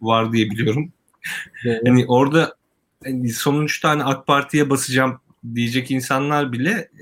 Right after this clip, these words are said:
Speaker 1: konuşmanın başlantısı-, başlangıcında genellikle şey diyor, "Ekonomi şöyle kötü, işte işsizlik var, şu kadar maaş alıyorum, geçinemiyorum." falan diyor. Ama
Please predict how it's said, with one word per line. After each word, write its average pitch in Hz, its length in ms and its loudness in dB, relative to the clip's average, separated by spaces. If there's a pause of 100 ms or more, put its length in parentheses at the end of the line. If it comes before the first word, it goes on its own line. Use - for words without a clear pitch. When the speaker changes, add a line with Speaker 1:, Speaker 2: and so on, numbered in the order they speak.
(280)
Speaker 1:
konuşmanın 147 500 -2
başlantısı-, 139 720 -4
başlangıcında 127 840 -2
genellikle 147 420 -2
şey 147 280 -4
diyor, 120 180 0
"Ekonomi 120 400 -2
şöyle 113 300 -2
kötü, 104 340 -8
işte - 260 -8
işsizlik 120 500 -8
var, 107 200 -2 (500)
şu - 140 -6
kadar 131 280 2
maaş 117 540 0
alıyorum, 104 400 -2
geçinemiyorum." 107 560 -2
falan 120 440 0
diyor. 165 240 -2 (480)
Ama 160 340 2